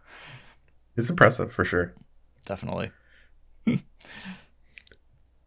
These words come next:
Speaker 2: right, yeah, that's it for us this week. Don't really have anything else in particular. I'm making some videos. Hopefully they're out soon. Uh, I don't know how soon they'll be out. I'm, I'm trying to figure out the whole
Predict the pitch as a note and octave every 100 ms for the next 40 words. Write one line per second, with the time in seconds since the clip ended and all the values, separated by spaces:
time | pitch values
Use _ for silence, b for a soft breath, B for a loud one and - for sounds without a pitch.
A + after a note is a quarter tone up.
0 | A2+ A2+ G2 - A2+ G#2+ A2 C#3 D3 -
1 | A#2 A2 - G2+ G#2 G2 - - A#2+ A2+
2 | B2 B2 B2 B2+ B2 C3 B2+ B2+ B2+ C3
3 | - B2+ B2+ B2 B2 C#3 D#3+ E3 C3 C#3
4 | D3+ D3+ C#3+ C3 C#3 C3+ B2+ A#2+ B2 G2+
5 | - A#2 A2+ A2 G2+ b b - G#2+ G#2+
6 | G#2+ G#2+ G#2 - - G#2+ A#2 G#2 G2 F#2+
7 | G2 - F#2 F2+ F#2 F#2 F#2 F#2+ G2+ F#2+
8 | A#2 A2+ G2+ F#2 F#2 - - - G2 G2+
9 | F#2+ - F#2 F2+ - F#2+ F#2 F#2